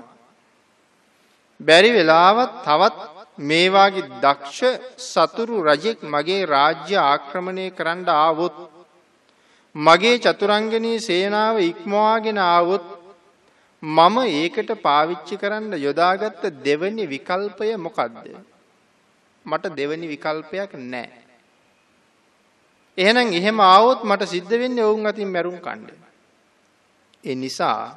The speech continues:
මම දෙවෙනි විකල්පයක් හදන්න ඕනේ. රජුරෝ විකල්පයක් හැදුවා. මොකද්ද විකල්පේ? කැලේට ගිහිල්ලා සර්පයෝ හතර දෙනෙක් අල්ලගත්තා.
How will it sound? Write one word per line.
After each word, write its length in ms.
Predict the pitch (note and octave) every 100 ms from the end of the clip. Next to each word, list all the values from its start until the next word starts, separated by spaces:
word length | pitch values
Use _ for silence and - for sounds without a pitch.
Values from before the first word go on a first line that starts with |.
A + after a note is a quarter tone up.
| - - _ _ _ _
මම 220 | G3 C#3+ E3+
දෙවෙනි 380 | B2 B2+ D#3 F#3
විකල්පයක් 560 | D#3+ E3+ F3 F3 G3+
හදන්න 360 | - C3+ A#2+ A2+
ඕනේ. 320 | - - - _ _ _ _ _ _ _ _ _ _ -
රජුරෝ 320 | B3 A#3+ B3
විකල්පයක් 560 | E3+ D#3+ F#3+ F#3+ E3+ C#3
හැදුවා. 480 | - B2+ B2 A#2 F#2+ - _ _ _ _ _
මොකද්ද 260 | F#3+ G3+ F3
විකල්පේ? 800 | C3 A#2+ - F3+ G3 - A2+ F#3 - _ _ _ _ _ _
කැලේට 400 | C3 C#3 C#3+ C#3
ගිහිල්ලා 560 | B2 A2+ C3+ A2 B2 A#3+ - _ _ _ _ _
සර්පයෝ 560 | - C3+ C3 D#3+ G3+ G3+
හතර 260 | F#3+ G3+ F3+
දෙනෙක් 320 | E3 F3 F3+
අල්ලගත්තා. 600 | F3 D3+ C3 A#2+ - -